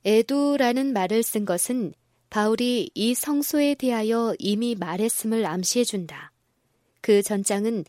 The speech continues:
다음과 같이 기록되어 있다. 이제 한 말의 중요한 것은 이러한 대제사장이 우리에게 있는 것이라. 그가 하늘에서 위엄의 보좌 우편에 앉으셨으니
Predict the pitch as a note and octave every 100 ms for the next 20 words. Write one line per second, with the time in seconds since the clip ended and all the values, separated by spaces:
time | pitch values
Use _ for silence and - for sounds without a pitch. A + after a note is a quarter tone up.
0 | _ _ - G3+ G#3+ A#3 A#3 A3 - A#3+
1 | A3 A#3+ - A#3 F#3 - - - _ _
2 | _ _ _ _ _ _ - G3 G#3 G3+
3 | A3 B3+ A#3 A3 A3 A3 - G#3+ G#3 G3
4 | G3 F3 - F3+ E3 - _ _ _ F#3+
5 | F#3+ F#3+ F#3+ F#3 G#3 G#3 G#3 - G#3 G#3+
6 | G3 F3 D#3+ D3+ - _ _ _ A3 G#3+
7 | A3+ A3 A#3+ F#3+ G3+ A3 G#3+ - - C#3
8 | - _ _ _ _ _ - G#3 G3+ G#3+
9 | - A3+ G#3 G3 - F#3+ F3+ - _ _
10 | - A3 A3+ A3+ A#3 A3+ A3+ G#3+ A3 A3
11 | - G#3+ G#3 - A3 A3+ F3 F#3+ G#3+ G#3
12 | G3+ - E3 D#3